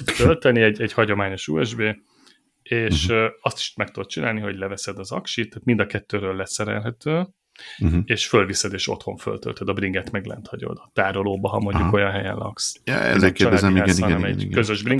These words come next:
Speaker 1: bringatároló.
Speaker 3: közben egy
Speaker 2: Aha.
Speaker 3: kávézóba beülsz, és
Speaker 2: Mhm.
Speaker 3: akkor még megiszol egy kávét, addig rátöltesz a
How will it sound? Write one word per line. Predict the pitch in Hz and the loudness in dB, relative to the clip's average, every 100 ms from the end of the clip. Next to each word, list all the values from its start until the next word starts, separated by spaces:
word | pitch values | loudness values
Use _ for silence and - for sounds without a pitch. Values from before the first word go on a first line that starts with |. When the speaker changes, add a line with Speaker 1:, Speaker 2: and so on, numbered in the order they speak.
| 127 | 2
Speaker 1:
bringatároló. | - 117 131 113 | 4 6 6 6
Speaker 3:
közben | 127 117 117 | 6 4 4
egy | 113 | 4
Speaker 2:
Aha. | 101 | 4
Speaker 3:
kávézóba | 123 117 120 110 107 104 | 4 4 4 2 0 0
beülsz, | 104 127 127 120 - - | 2 4 6 4 0 -6
és | - | 2
Speaker 2:
Mhm. | 90 101 | 4 4
Speaker 3:
akkor | 104 | 2
még | 104 | -4
megiszol | 107 104 - 101 | -8 -6 -6 -6
egy | |
kávét, | - 110 101 101 | 0 2 2 2
addig | 104 98 | 0 2
rátöltesz | 104 95 - 98 98 101 - | 2 2 2 2 2 -2 -2
a | 101 | -6